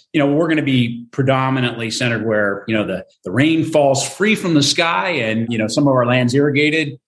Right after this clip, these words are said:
some of it's not. But, you know, if you get in your car in, uh, in the summertime in, in Des Moines and you drive to Minneapolis, you'll see corn that before the harvest is, like, ten feet tall, and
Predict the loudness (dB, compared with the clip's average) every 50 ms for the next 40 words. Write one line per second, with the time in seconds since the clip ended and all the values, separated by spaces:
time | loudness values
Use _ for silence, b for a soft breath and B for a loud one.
0 | _ -6 -2 0 0 0 0 0 0 2 2 2 2 2 0 -2 -2 -6 -4 0
1 | 2 2 2 2 0 2 2 4 2 2 0 -2 -4 -4 -2 -2 -2 0 0 2
2 | 2 2 2 0 -2 -4 -10 -18 -18 -12 -4 2 2 4 4 4 4 2 0 0
3 | 0 0 0 0 0 0 0 0 0 -2 -2 0 0 0 0 0 0 0 -2 -2
4 | -2 -2 -2 -2 -2 -4 -4 -4 -4 -4 -2 -2 -2 -2 -2 0 0 0 2 2
5 | 2 0 0 0 0 0 0 0 0 0 0 0 0 0 0 0 0 -2 -2 -2
6 | -2 -2 -2 -2 -4 -4 -6 -6 -6 -4 -4 -6 -6 -6 -4 -2 0 0 2 0
7 | 0 0 -2 -4 -6 -8 -12 b b b b b _ -8 -6 -2 0 0 0 0
8 | 2 0 0 0 0 0 -2 -6 -6 -6 -8 -8 -6 -4 -4 -4 -4 -6 -6 -4
9 | -2 -2 -2 0 0 0 0 0 -2 0 2 2 4 4 4 2 2 0 -2 -4
10 | -8